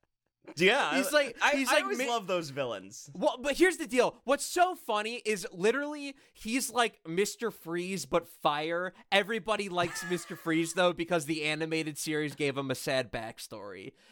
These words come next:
Speaker 2: So, motherfuckers, I don't wanna hear shit. They're the s-, they're the same character. This is bullshit. They're not the same character. I'm just joshing.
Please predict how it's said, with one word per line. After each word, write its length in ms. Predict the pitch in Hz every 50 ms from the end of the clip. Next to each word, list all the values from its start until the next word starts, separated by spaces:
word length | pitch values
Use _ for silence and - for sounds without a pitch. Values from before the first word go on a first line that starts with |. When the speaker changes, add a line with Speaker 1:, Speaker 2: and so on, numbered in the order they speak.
| - - -
Speaker 2:
So, 260 | - - 220 208 196
motherfuckers, 760 | 196 220 254 285 254 - - 247 247 247 247 226 226 226 208 - -
I 140 | 202 233 277
don't 100 | 302 320
wanna 200 | 349 349 339 285
hear 180 | 254 285 294 262
shit. 460 | - - - 240 202 190 185 175 - _ _ _ _ _ _ -
They're 120 | 220 214
the 80 | 190 196
s-, 260 | 180 - - - - 175
they're 200 | 170 196 196 190
the 120 | 185 185
same 420 | - - - 226 214 220 240 247
character. 560 | - - 330 - 160 156 156 156 - 156 151 143
This 220 | 143 185 180 -
is 140 | 196 165 135
bullshit. 460 | - 127 117 - - - - - -
They're 120 | - 110 - -
not 160 | - - _
the 80 | -
same 200 | - - - 117 -
character. 440 | - 143 123 - - 139 - - 131
I'm 140 | 139 139
just 200 | 143 151 139 -
joshing. 560 | - 139 120 123 131 - - - - 151 160